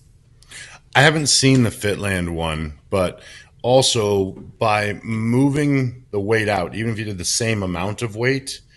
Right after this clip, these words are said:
by moving it out, the way the motion works,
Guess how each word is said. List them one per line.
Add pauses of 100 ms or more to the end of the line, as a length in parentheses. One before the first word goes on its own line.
(480)
by
moving
it
out, (120)
the
way
the (140)
motion
works,